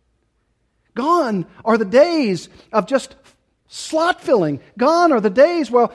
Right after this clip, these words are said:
what about him? He can do it. No, what about him? Oh, he can do it." No, this is, this is a man who stretches forth his hand and says, "I aspire, I desire,"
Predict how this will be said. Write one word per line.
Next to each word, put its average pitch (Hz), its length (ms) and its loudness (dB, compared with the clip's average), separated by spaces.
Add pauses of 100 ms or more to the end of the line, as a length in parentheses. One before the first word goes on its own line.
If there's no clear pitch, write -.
what 320 140 0
about 285 220 2
him? 349 300 2
He 294 180 2
can 330 160 -4
do 247 220 2
it. 220 100 0
No, 330 300 4
what 294 120 4
about 294 240 0
him? 320 380 -2
Oh, 269 80 -2
he 330 140 0
can 311 180 -4
do 240 160 2
it." 208 120 -4
No, 311 440 2 (160)
this 302 200 -6
is, 262 160 -8 (160)
this 302 180 -4
is 285 120 -4
a 262 60 0
man 277 280 -2
who 233 140 0
stretches 302 640 -4
forth 294 280 0
his 254 140 -8
hand 294 300 -2
and 247 100 -4
says, 254 180 0 (160)
"I 226 160 0
aspire, 302 680 2 (140)
I 233 100 0
desire," 269 800 0